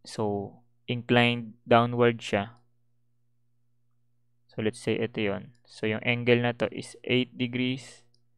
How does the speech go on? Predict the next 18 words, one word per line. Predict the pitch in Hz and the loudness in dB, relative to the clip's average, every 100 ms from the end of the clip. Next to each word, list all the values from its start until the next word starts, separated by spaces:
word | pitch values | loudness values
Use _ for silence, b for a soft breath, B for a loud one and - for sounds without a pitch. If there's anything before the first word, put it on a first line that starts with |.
| _ _ _ _ _ _ _ _ _ | _ _ _ _ _ _ _ _ _
zero | - - 113 98 - | -14 -6 -4 -4 -2
eight | 110 110 - - B B _ | 0 0 -4 -20 B B _
minutes. | 113 113 120 - - - - b b b b | -4 0 0 -2 -8 -10 -14 b b b b
Ngayon, | 160 165 | 6 8
tingnan | 175 170 170 | 8 8 8
natin, | 156 160 147 | 8 6 8
class, | 151 135 | 8 8
no? | 127 110 110 b b b - | 4 -2 -2 b b b 4
Yung | 143 147 | 6 6
middle | 151 156 143 143 | 6 8 10 8
he-, | 120 135 127 - _ - | 8 8 8 4 _ 2
middle | 156 160 131 123 127 127 127 b b | 4 6 8 8 8 6 0 b b
hair | - 127 127 131 131 131 - - _ | 6 8 10 10 6 2 -8 -20 _
reading | - 123 120 120 117 | 4 6 6 4 4
nila. | 104 101 98 - _ _ - _ | 4 4 2 -8 _ _ -20 _
So, | - 117 110 - | -4 -2 0 4
ito, | 160 - 120 113 123 - _ _ _ _ _ _ - | 4 8 6 6 -2 -14 _ _ _ _ _ _ -10
maliit | 127 120 120 123 127 120 117 | 0 4 6 6 8 8 6